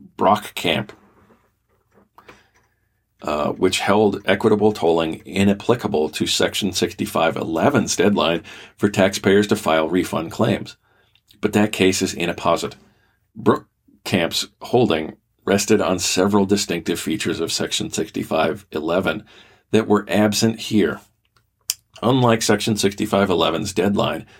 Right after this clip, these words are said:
section sixty-three thirty D one's deadline is not written in emphatic form or with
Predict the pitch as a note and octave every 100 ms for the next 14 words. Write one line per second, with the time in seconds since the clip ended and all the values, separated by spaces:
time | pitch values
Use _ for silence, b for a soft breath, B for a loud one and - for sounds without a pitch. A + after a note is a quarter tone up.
0 | b b - A2 - G#2+ - G#2+ - G2+
1 | G2+ F2+ - G2+ G#2 D#2+ E2+ E2 F#2 A2
2 | E2+ - - E2 C#2+ D2 D2 - b b
3 | G2+ G2+ G2+ A#2 E2+ E2+ E2 E2 E2 E2
4 | - E2 D#2+ - - F2 F#2 - - G#2
5 | G2+ D2 - - b b b - F2 F2
6 | F#2 F2